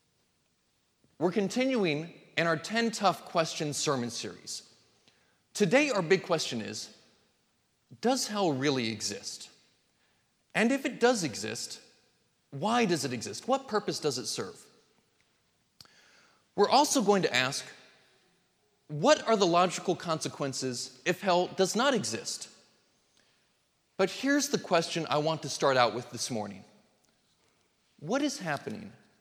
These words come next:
in Matthew twenty-five? Matthew twenty-five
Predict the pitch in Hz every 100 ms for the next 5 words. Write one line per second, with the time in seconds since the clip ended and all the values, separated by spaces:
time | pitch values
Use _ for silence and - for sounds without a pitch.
0 | _ 139 147 147 147 135 - 143 127 -
1 | 104 - - - _ _ _ _ _ _
2 | _ _ _ _ _ _ _ _ _ _
3 | _ - 175 233 254 233 - 226 214 -
4 | 160 107 135